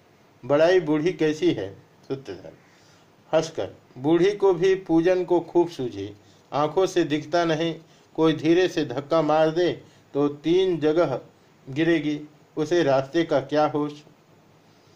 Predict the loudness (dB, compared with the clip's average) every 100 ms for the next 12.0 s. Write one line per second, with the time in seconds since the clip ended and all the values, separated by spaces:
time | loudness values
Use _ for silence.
0 | _ _ _ -4 -4 0 0 2 2 2
1 | 0 -2 -4 -2 -2 -2 -4 -2 -2 -2
2 | -2 0 -2 -4 -4 -2 2 0 -2 -4
3 | -2 -2 -2 -10 -16 _ _ -2 -2 2
4 | 2 2 2 0 0 -2 -2 -2 -4 -4
5 | -4 -4 -6 -6 -6 -2 -2 -2 -4 -4
6 | -4 -4 -4 -2 0 0 0 -2 -4 -12
7 | -20 -14 -2 0 2 2 0 -4 -2 0
8 | 0 0 -2 0 0 0 -2 -4 -4 -2
9 | -4 -6 -20 -20 -4 -2 0 -2 -4 -4
10 | -4 0 0 -2 -8 -8 -14 _ _ -20
11 | -20 -6 -2 0 0 0 2 2 -2